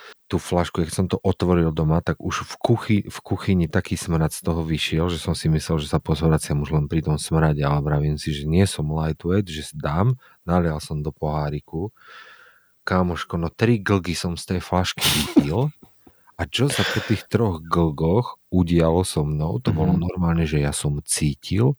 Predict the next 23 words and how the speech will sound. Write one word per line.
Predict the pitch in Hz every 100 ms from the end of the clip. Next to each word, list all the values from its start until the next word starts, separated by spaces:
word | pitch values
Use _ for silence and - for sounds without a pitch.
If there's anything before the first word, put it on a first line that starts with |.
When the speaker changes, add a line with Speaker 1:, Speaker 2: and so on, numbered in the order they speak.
| _
Speaker 1:
ako | - 82 - 87
to | - 73 -
putuje | - 98 - 85 78
mojim | 69 73 71 67 69
telom. | - 67 62 64 67 - - - -
A | -
cítil | 87 113 104 98
Speaker 2:
Mhm. |
Speaker 1:
som, | 92
ako | 85 85 82
mi | 80
to | 80
stieklo | - - 82 76 71 71
do | 95
žalúdka, | 101 104 104 98 - 90 92 - -
v | - 90
žalúdku | 101 92 87 -
sa | 98 95
to | - 82
len | 78
na | 87
chvíľočku | 87 95 85 76 - -
zastavilo, | 85 80 - 80 80 78 82 123